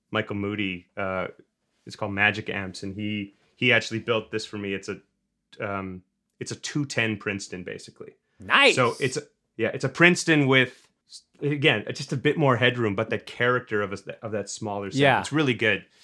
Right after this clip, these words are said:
Speaker 1: And then for recording, anything goes, really. Like,
Speaker 2: Yeah,
Speaker 1: I will,
Speaker 2: totally.
Speaker 1: when I'm recording my records, ninety percent of the time I am using,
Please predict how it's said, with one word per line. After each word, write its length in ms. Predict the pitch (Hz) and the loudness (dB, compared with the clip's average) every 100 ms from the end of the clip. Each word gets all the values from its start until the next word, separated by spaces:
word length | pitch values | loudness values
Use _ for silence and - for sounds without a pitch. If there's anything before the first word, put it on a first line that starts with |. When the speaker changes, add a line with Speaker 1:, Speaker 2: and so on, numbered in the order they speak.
| - _ _ - | -20 _ _ -2
Speaker 1:
And 120 | 151 | 2
then 100 | 226 | 4
for 100 | 247 | 4
recording, 580 | 240 - 175 185 139 107 | 2 4 4 4 4 2
anything 400 | 151 151 151 147 | 4 4 6 2
goes, 400 | 110 104 92 - | 2 2 0 -4
really. 340 | 104 107 95 - | 2 2 2 -6
Like, 100 | 110 | -2
Speaker 2:
Yeah, 140 | 120 101 | 0 0
Speaker 1:
I 60 | |
will, 240 | 107 127 110 | 4 4 4
Speaker 2:
totally. 220 | 85 - - | -2 -10 -2
Speaker 1:
when 120 | 120 | 2
I'm 120 | 139 | 2
recording 320 | 143 143 143 | 4 2 4
my 100 | 139 | 4
records, 560 | 117 120 131 123 113 - _ _ _ _ _ - | 4 2 0 -4 -4 -14 _ _ _ _ _ -12
ninety 500 | 104 107 110 131 131 | -4 0 2 0 -4
percent 340 | 131 123 120 | -6 -6 -6
of 60 | 123 | -4
the 60 | 123 | -4
time 520 | 123 120 123 123 - | 0 0 0 -2 -6
I 120 | 107 | -4
am 260 | 107 104 117 | -2 -2 -2
using, 580 | 117 113 123 120 120 | -4 -2 -2 -2 -6